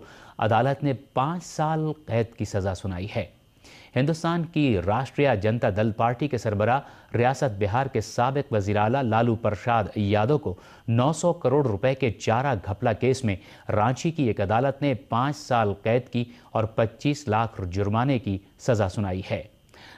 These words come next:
نو سو کروڑ روپے کے چارہ کرپشن کیس میں لالو پرساد یادو کے خلاف مقدمہ سی بی آئی نے اس وقت درج کیا تھا جب وہ بہار کے وزیر اعلیٰ تھے، جس کے بعد انہیں وزارت اعلیٰ کے عہدے سے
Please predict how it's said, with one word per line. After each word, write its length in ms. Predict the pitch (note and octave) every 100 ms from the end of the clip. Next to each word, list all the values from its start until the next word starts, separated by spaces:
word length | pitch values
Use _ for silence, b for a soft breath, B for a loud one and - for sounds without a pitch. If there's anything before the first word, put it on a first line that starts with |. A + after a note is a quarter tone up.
| -
نو 240 | B2 D#3+
سو 200 | F3 F3
کروڑ 240 | E3+ C3
روپے 300 | B2 A#2 C#3+
کے 140 | C#3+ B2
چارہ 340 | - A#2 C3+
کرپشن 420 | - A#2 - A2
کیس 320 | G2 A2+ A#2+ C3
میں 120 | B2+
لالو 260 | G#2 G#2
پرساد 480 | G#2 G#2 F#2+ A#2+ A#2 F2+
یادو 400 | F2+ G#2 A2+ C3+
کے 100 | G#2+
خلاف 280 | A2 G#2+ F#2+
مقدمہ 440 | F#2+ A2+ A2 B2+ B2+ B B B
سی 240 | - D3
بی 160 | C3 C#3
آئی 180 | D#3
نے 60 | D#3+
اس 200 | B2+ -
وقت 200 | B2+ -
درج 240 | G#2 F#2+
کیا 160 | - A2
تھا 160 | G#2+ C#3+
جب 180 | A#2+
وہ 80 | G#2 F2+
بہار 300 | G#2+ F#2+ B2
کے 220 | G#2+ G2 F2+ B B A2
وزیر 320 | A2+ G#2+ G2
اعلیٰ 260 | G2+ A2+ A#2+
تھے، 100 | C#3+
جس 180 | A#2 -
کے 100 | G2+
بعد 240 | A2 A2+
انہیں 200 | G#2 G2 F#2+ B B A2+
وزارت 500 | A#2+ C#3+ D#3+ D#3+ A2+
اعلیٰ 260 | G2+ A#2+ B2 A2
کے 100 | G#2
عہدے 240 | G#2+ A2 G2+
سے 180 | G2+